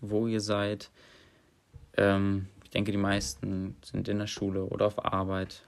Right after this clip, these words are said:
haben da Beziehungen oder in der Bahn, im Bus, wo auch immer man ist,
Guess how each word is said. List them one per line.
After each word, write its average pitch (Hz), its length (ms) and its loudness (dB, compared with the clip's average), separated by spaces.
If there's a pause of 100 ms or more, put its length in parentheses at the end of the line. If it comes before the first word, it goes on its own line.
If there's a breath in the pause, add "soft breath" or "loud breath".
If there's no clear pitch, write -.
(140)
haben 101 180 0
da 98 160 0
Beziehungen 98 640 -4 (920 soft breath)
oder 101 680 4 (800)
in 110 100 2
der 113 100 4
Bahn, 95 840 0 (380)
im 113 220 2
Bus, - 720 -2 (2000 soft breath)
wo 110 180 6
auch 107 120 6
immer 123 200 6
man 113 240 4
ist, - 560 2